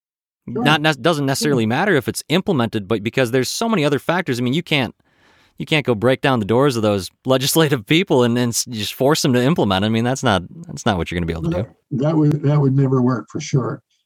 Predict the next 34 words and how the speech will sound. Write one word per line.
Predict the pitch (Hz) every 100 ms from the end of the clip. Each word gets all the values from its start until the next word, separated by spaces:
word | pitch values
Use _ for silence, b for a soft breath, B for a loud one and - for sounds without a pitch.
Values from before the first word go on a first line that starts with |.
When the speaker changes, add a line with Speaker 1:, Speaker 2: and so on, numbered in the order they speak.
| _
Speaker 1:
Um, | - 190 180 - _
you | 302
know, | 180
but | 170 147 311 - _
it | 226 208
is | 214 208
what | 226
it | 180
is, | 151 202
and, | 208 170
and, | 165 156 156
uh, | 156 160 170
we | 170
keep | 220 202 175
on | 190
plugging | 185 147 151 175
away, | 196 131 127 196
and, | 185 156 147
and, | 151 156 - b b _
uh, | - 143
we | 147 147
enjoy | 135 120 131 147
what | 151 -
we're | 190
doing. | 160 131 139 190
We | 156 135
enjoy | 123 135 143
the | 151
conversations | 147 143 143 147 143 127 156 143
we | 143
have | 117 120 156
with | 151
people, | - 147 170 165 160
uh, | 131 135 131